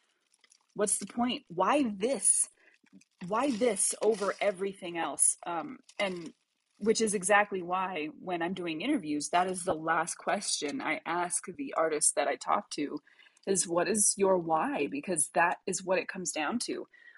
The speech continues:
Why are you doing this and not working, uh,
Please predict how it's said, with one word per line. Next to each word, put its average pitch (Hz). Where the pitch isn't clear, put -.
Why 156
are 208
you 233
doing 233
this 277
and 196
not 196
working, 202
uh, 220